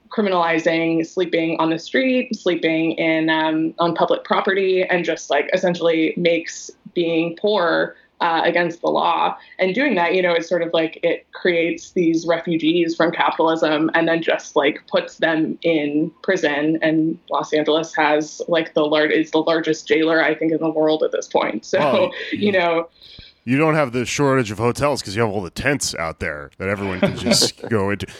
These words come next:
Speaker 2: Didn't that happen in, um, like, Brazil? Or am I getting the country wrong? Somewhere a few years ago in Latin America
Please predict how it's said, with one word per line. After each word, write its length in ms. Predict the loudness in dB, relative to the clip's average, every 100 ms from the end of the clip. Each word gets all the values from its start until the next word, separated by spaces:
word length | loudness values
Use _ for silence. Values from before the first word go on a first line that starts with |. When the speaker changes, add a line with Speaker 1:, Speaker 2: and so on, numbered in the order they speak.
| -10
Speaker 2:
Didn't 160 | -4 0
that 120 | 0
happen 340 | 0 -2 0 0
in, 160 | 0
um, 480 | 0 2 0 -2 -10 _ -10
like, 240 | -10 -8
Brazil? 760 | -6 -6 -4 -2 2 2 0 -2
Or 60 |
am 80 | 2
I 80 | 4
getting 160 | 2 -2
the 80 |
country 340 | -6 -6 -6 -6
wrong? 340 | -4 -6 -8
Somewhere 380 | -6 0 2 2
a 80 | 2
few 180 | 0 0
years 240 | 2 0
ago 380 | -2 -2 0 -2
in 320 | -4 -8 -14 -18 _ _ _ _
Latin 300 | 0 0 0
America 800 | 0 0 0 0 -2 0 -2 -6